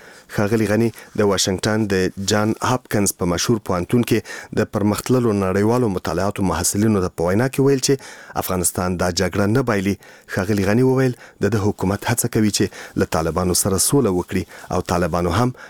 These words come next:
له هغه حکومت سره چې غیر مشروع بولي مستقیمو خبرو ته لیوالتیا ښودلې ده. ښاغلي غني په دې ویډیويي کنفرانس کې وویل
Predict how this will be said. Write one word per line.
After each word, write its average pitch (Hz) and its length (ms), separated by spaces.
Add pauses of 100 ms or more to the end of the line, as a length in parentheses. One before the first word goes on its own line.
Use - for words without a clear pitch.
(220)
له 90 120
هغه 113 300
حکومت 104 480
سره 92 180
چې 92 320
غیر 90 180 (120)
مشروع 127 340 (160)
بولي 98 180 (380)
مستقیمو 117 560
خبرو 87 380
ته 85 100
لیوالتیا 82 460
ښودلې 127 380
ده. 87 60 (440)
ښاغلي 131 360
غني 135 180 (100)
په 107 120
دې 123 380
ویډیويي 98 360 (140)
کنفرانس 120 420
کې - 100
وویل 123 340